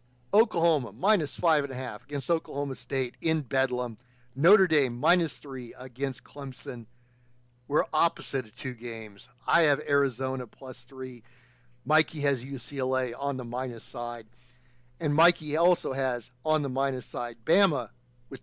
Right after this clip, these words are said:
three. I have L S U plus three. And then if you really want to get entertained, because gambling's fun, Army plus nineteen and under thirty-one and a half against Air Force,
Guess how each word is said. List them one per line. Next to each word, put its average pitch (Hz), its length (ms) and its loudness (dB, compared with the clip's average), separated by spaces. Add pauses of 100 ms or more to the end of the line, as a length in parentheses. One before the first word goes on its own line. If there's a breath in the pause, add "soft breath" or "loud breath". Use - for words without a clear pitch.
three. 135 440 -2 (280)
I 147 120 4
have 127 200 0
L 147 220 4
S - 180 -4
U 113 240 -16 (120)
plus 113 340 -10
three. 104 380 -18 (440)
And 151 120 0
then 156 100 4
if 143 120 0
you 131 100 -4
really 302 360 2
want 262 220 6
to 202 60 0
get 202 140 6
entertained, 135 720 2 (560)
because - 280 -2
gambling's 139 520 -2
fun, 120 400 0 (1000)
Army 202 300 6
plus - 360 2
nineteen 190 540 2
and 131 220 -2
under 190 260 2
thirty-one 147 520 -2
and 127 100 -4
a - 20 -8
half 143 280 0
against 131 320 -10
Air 156 160 0
Force, 139 360 -6